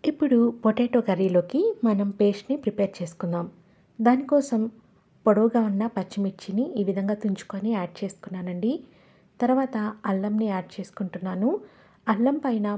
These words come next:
పొట్టు ఏమి తీయకుండా శుభ్రంగా వాష్ చేసి నేనైతే ఈ విధంగా డైరెక్ట్గా తీసుకుంటున్నాను. మీకు ఒకవేళ నచ్చకపోతే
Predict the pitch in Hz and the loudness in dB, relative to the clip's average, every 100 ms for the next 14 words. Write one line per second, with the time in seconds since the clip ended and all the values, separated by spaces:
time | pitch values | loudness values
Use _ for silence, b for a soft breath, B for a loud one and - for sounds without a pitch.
0 | 208 202 208 226 208 208 208 202 202 196 | 0 -2 0 0 0 0 0 -2 -2 -4
1 | 185 285 - B B B - 180 208 233 | -4 -4 -8 B B B -6 -2 0 2
2 | 214 190 190 - 202 190 269 233 196 190 | 2 2 0 -6 -6 -4 -2 0 -2 -4
3 | 185 202 190 190 190 185 175 165 - 185 | -4 -2 0 -2 -2 -2 -4 -6 -6 -6
4 | 202 170 160 - - 170 180 185 359 - | -4 -8 -10 -12 -10 -8 -4 -4 -4 -6
5 | B B B B 254 277 262 277 262 247 | B B B B 0 0 0 0 2 0
6 | 202 - 202 202 196 226 | -2 -4 -8 -6 -6 -4